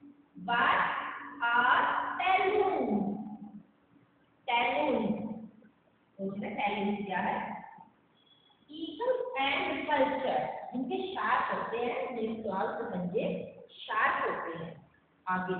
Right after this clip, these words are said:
से, eagle and vulture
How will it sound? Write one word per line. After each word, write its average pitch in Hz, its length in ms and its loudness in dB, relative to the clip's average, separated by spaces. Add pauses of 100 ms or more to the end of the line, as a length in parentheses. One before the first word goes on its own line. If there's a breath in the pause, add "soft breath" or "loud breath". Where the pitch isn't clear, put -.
से, - 100 -2 (1900)
eagle 415 320 2 (180)
and 285 240 2 (160)
vulture 214 540 0